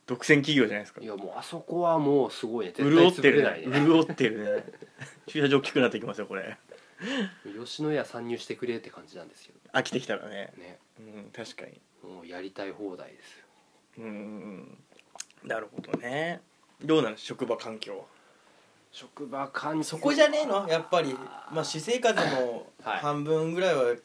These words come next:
Speaker 1: 大事ですけど、
Speaker 2: いや。
Speaker 1: 基本的にはお腹いっぱいするには働くしかないからさ。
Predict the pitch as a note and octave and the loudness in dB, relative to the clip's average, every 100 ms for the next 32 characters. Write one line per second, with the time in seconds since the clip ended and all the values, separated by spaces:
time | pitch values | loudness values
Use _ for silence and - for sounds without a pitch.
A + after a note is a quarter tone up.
0 | A2+ A#2 A#2+ C3 C3+ - A#2 A2 G#2 - | -6 -4 -2 -2 -6 -6 -10 -8 -10 -12
1 | - _ _ _ _ _ - C3 D3 D#3 | -18 _ _ _ _ _ -8 -6 -4 -4
2 | E3 F#3 D3 A#2 G2 A2 - _ _ _ | -2 0 0 -2 -6 -12 -20 _ _ _
3 | _ C3+ C3 C3+ C#3+ D3 D#3 D3+ E3+ C3 | _ -12 -8 -6 -6 -6 -6 -6 -6 -6
4 | A2+ A#2+ B2 B2+ B2+ C#3+ A#2 G#2+ G#2+ - | -6 -12 -8 -6 -6 -8 -10 -10 -14 -16
5 | - | -18